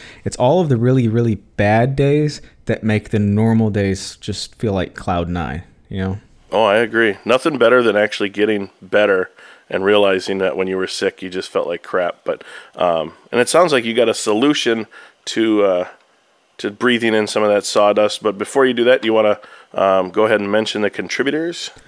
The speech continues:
Speaker 1: Oh, yeah. Big thanks and a shout out to those who contributed since our last episode. David Miller, Shane Van Burs-, Van,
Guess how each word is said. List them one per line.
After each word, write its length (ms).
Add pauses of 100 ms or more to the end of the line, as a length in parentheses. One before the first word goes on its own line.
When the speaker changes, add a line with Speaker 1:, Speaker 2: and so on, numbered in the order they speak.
(240)
Speaker 1:
Oh, 60
yeah. 180
Big 220
thanks 380
and 200
a 40
shout 300
out 360
to 360
those 360
who 100
contributed 440
since 200
our 80
last 260
episode. 480
David 320
Miller, 560
Shane 580 (380)
Van 500
Burs-, 560 (360)
Van, 500